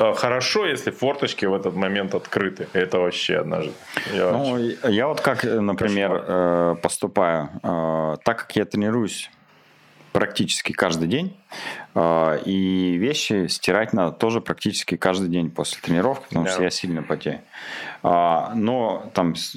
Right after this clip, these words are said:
Speaker 2: стирать одни велотрусы или одну вел-, майку с шортами, ну, как-то не очень, потому что в холостую гоняешь машинку.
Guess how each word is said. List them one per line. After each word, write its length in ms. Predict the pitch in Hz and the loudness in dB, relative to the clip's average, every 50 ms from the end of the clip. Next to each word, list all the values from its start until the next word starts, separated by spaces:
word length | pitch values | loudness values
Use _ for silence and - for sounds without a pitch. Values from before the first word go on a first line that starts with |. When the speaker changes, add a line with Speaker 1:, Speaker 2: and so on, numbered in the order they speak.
| - - | -10 -10
Speaker 2:
стирать 500 | - - - - 107 107 98 92 - 98 | -10 -4 2 4 4 4 4 2 0 0
одни 240 | 90 95 110 101 | 0 2 0 2
велотрусы 540 | 95 92 90 85 82 - 92 - - - 110 | 2 2 2 2 2 0 -2 -2 0 -2 0
или 160 | 95 90 87 | 2 2 2
одну 420 | 87 87 85 85 85 95 98 95 92 | 4 2 2 2 0 -2 -2 -2 0
вел-, 160 | 90 90 90 | 0 0 0
майку 600 | 90 90 90 87 87 90 90 92 90 87 - 92 | -2 -2 -2 -2 0 2 2 2 2 2 -2 -4
с 20 | - | -6
шортами, 480 | - - - 101 95 - - 82 82 | -2 0 2 2 2 0 -2 -2 0
ну, 100 | 90 101 98 | 0 0 2
как-то 300 | - 98 87 - - 92 | 0 0 0 0 -2 0
не 120 | 92 110 | 0 0
очень, 320 | 139 170 160 - - 92 78 | 0 0 -2 -2 -4 -6 -4
потому 220 | - 85 82 82 | -4 -4 -2 -2
что 200 | - - - - | -2 -4 -4 -8
в 80 | - - | -8 -2
холостую 500 | - 110 98 90 - - - 98 90 80 | 0 2 2 2 0 0 0 0 2 2
гоняешь 360 | 87 85 82 82 80 - - | 0 0 -2 -2 -4 -6 -6
машинку. 380 | - - - - 135 131 131 | -4 -4 -2 -2 -2 -4 -6